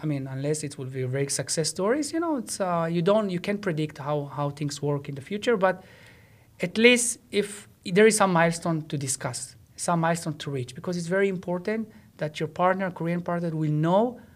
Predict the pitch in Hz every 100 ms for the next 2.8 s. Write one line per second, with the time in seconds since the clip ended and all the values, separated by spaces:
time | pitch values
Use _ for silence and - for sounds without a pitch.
0 | - _ _ - 180 190 - 143 160 170
1 | 160 151 160 - 156 151 - 139 131 131
2 | 131 - - - - 180 143